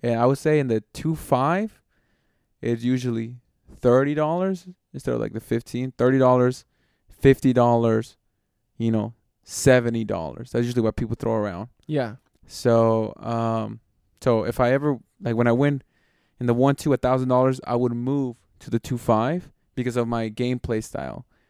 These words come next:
Speaker 1: which means waiting for good hands.
Speaker 2: Yeah.
Speaker 1: Because if you wait for good hands and you have two hundred dollars,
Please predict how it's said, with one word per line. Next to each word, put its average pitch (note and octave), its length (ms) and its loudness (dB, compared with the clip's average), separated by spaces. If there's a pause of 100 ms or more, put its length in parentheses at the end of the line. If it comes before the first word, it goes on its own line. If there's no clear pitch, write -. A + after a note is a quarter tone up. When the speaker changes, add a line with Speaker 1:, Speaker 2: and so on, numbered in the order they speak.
(200)
Speaker 1:
which A#2+ 220 -8
means A#2+ 320 -4
waiting A#2+ 300 0
for A2+ 180 -4
good A2+ 220 -2
hands. A#2+ 520 -6 (240)
Speaker 2:
Yeah. C3 300 -4 (160)
Speaker 1:
Because A#2+ 240 -2
if B2 180 -6
you G3 100 0
wait F#3+ 220 4
for D#3 160 -2
good C#3 180 0
hands C#3 300 -2
and B2 140 -2
you A#2+ 160 -2
have B2+ 240 -6
two C3+ 160 -4
hundred B2 180 2
dollars, A#2+ 580 0